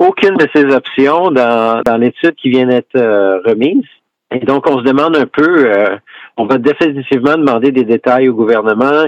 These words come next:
comment ils ont fait la part des choses. Quand vous dites, euh, quand vous mentionnez, euh, qu'il va y avoir l'investissement dans le transport actif et les autobus, c'est bien tout cela, mais c'est vraiment des compétences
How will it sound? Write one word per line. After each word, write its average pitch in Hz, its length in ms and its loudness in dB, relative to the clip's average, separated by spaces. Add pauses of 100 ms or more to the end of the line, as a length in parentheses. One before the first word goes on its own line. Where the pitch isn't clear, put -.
(120)
comment 127 300 -2
ils 123 260 -2
ont 110 120 0
fait 135 120 -2
la 117 140 2
part 113 200 -2
des 104 140 0
choses. 143 460 -4 (440)
Quand 143 160 0
vous 143 120 2
dites, 151 400 -2
euh, 107 480 2 (260)
quand 123 140 -2
vous 117 240 -2
mentionnez, 123 760 0
euh, 107 140 0
qu'il 113 400 0
va 123 160 0
y 123 60 0
avoir 123 220 0
l'investissement 131 720 -2
dans 113 260 0
le 104 180 0
transport 123 520 -2
actif 160 480 -2 (320)
et 113 300 0
les 110 180 0
autobus, 127 500 -2 (400)
c'est 131 120 0
bien 151 180 0
tout 214 160 -6 (140)
cela, 208 200 2
mais 131 360 0 (420)
c'est 127 140 0
vraiment 135 320 0
des 156 140 -4
compétences 143 680 -2